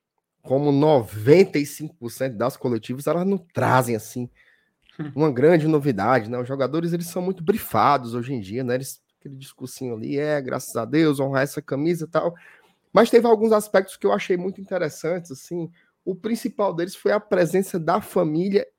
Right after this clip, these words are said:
Speaker 1: inteira.
Speaker 2: Ô, corra,
Speaker 1: Ó,
Speaker 2: pô.
Speaker 1: tava o pai dele, a mãe dele, a esposa dele, os dois filhos dele, todos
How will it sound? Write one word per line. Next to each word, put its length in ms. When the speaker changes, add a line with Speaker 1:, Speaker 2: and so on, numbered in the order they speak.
Speaker 1:
inteira. 1080
Speaker 2:
Ô, 100
corra, 220
Speaker 1:
Ó, 40
Speaker 2:
pô. 280
Speaker 1:
tava 240
o 40
pai 280
dele, 500
a 100
mãe 320
dele, 480
a 160
esposa 480
dele, 480
os 220
dois 320
filhos 320
dele, 400
todos 720